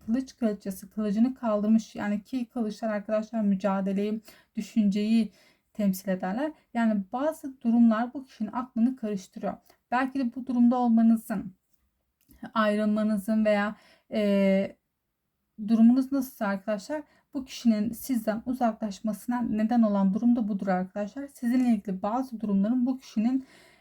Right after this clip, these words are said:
e, bu kişide böyle bir tereddüt yaratması, kafa karışıklığı yaratması, korku yaratması. Ama diyor ki değneklerin dörtlüsü,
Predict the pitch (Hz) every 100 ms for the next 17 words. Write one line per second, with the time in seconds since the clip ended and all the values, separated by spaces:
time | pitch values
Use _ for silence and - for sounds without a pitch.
0 | - 226 220 233 - 269 226 233 233 240
1 | - 220 214 - - 208 190 - 196 190
2 | 262 214 - 226 214 190 - - 208 190
3 | 190 214 202 302 - 226 202 190 208 202
4 | 190 214 190 254 247 240 403 - 226 208
5 | 196 196 202 190 190 - - 202